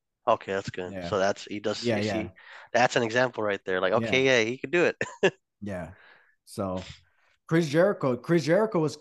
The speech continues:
Speaker 2: uh, he was gonna have a match at, uh, with Sami Callihan, um, at Bound for Glory.
Speaker 1: Wow.
Speaker 2: Yeah, uh, I believe in two thousand and twenty for the, but the pandemics.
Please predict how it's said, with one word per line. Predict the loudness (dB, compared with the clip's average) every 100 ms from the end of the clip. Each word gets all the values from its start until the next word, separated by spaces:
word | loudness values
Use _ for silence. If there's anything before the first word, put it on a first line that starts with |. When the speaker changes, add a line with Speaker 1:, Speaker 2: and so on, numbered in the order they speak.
| -4
Speaker 2:
uh, | 0 2 2
he | -2 -4
was | -2
gonna | -2
have | 0 0
a |
match | 0 -2 -2
at, | -2
uh, | 0 0 -2 -2 -2 -4 -8 -14 _ _ _ _ -2
with | -2 0
Sami | 2 2 2
Callihan, | 2 2 0 0 -2 -2 -6 -14 _ _ _ -8
um, | -4 -4 -2 -4 -4 -6 -12 _ _ _ -10
at | -4 0
Bound | 0 0
for | -4
Glory. | 0 2 2 -2 -8 _ _ _ _ _
Speaker 1:
Wow. | -6 -6 -6 -12 _ _ _ _ -6
Speaker 2:
Yeah, | 0 2 2 -2 -6
uh, |
I | -2 0
believe | 0 0 2 2
in | 0
two | -2
thousand | -2 -2 -2 -2
and | -2 -2 -2 -2 -4 -6 -12 _
twenty | -4 0 0 0 -4 -6
for | -4 -2
the, | -2 -2 -4 -4
but | -4
the | -4
pandemics. | -4 -6 -4 -2 -2 -4 -10